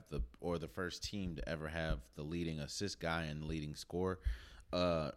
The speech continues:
not to mention the f-, they're getting everyone involved. You, you know, Washington got hit hard with injuries and covid, especially the,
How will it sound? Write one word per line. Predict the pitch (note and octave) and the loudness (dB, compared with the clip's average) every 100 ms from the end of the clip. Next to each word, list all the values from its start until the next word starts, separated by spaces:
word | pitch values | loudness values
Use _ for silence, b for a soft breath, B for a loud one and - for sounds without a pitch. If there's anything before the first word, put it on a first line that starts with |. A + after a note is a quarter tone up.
| - - - - - - - b b b b b | -10 -20 -20 -20 -20 -20 -20 b b b b b
not | C#3 C#3 | 6 6
to | A#2+ | 6
mention | B2+ A2+ G#2+ F#2 - - - - - | 4 4 0 -2 -8 -20 -20 -20 -6
the | D#2+ | -2
f-, | G#2+ - | -2 2
they're | B2 C#3+ | 6 8
getting | C3+ B2+ A2+ | 8 6 8
everyone | G#2+ G#2+ F#2+ | 6 6 4
involved. | E2 D2 F#2 G2 E2 D#2+ F2 | 2 4 8 8 8 4 -2
You, | F2+ C#2 F2 | -6 -6 -6
you | E2 | -4
know, | C2 G#1+ G1+ _ _ - - - - - - - - - _ _ - - b b b | -4 -8 -14 _ _ -20 -20 -20 -20 -20 -20 -20 -20 -20 _ _ -20 -20 b b b
Washington | C3 G3+ G#3+ F#3+ E3 | 12 12 12 6 8
got | A#2+ G#2+ - | 10 10 8
hit | A2 A2+ - | 4 4 2
hard | - G#2 G2+ G#2 | 2 8 10 8
with | F2+ E2+ | 6 0
injuries | F2 G2 F2+ F#2 F#2 E2 | 2 2 4 4 4 2
and | E2 D2+ | -2 -2
covid, | F#2+ F#2+ E2+ E2+ | 2 4 4 2
especially | - G#2+ - F#2 | 2 2 2 -2
the, | D2+ | -2